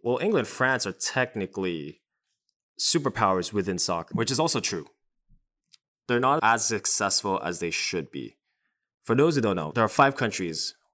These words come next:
that I think every social, uh, political scientist would argue that those five countries are the dominating five countries of global politics, that being United States, England, France, China, Russia, the P five, the five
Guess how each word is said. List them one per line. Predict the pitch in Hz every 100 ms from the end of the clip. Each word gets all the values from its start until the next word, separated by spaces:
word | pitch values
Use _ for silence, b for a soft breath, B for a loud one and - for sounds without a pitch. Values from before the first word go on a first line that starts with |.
| _
that | 101 90 - _ _ _ _ _ _ -
I | 95
think | 98 98
every | 92 90
social, | 95 87 - 90 85
uh, | 73 -
political | - - 90 85
scientist | 90 85 85 -
would | 87 78 71 _ _
argue | 85 87 87 80
that | 80 - _
those | 87 92
five | 98 87
countries | - 90 - 90 -
are | 90 85 85
the | 78 85
dominating | - 92 90 90 87 85
five | 85 80
countries | 90 - 92 85
of | 85
global | 92 85
politics, | - 78 82 90 85
that | 90 78
being | 87 85 82 - b b b b b b
United | 95 82 73
States, | - 127 123 117 -
England, | 104 98 101 87
France, | 117 117 110 -
China, | 107 101 95
Russia, | 87 87 - 76
the | 78
P | - 104
five, | - 92 85 82
the |
five | 82 - 110 110 107 104 98 - -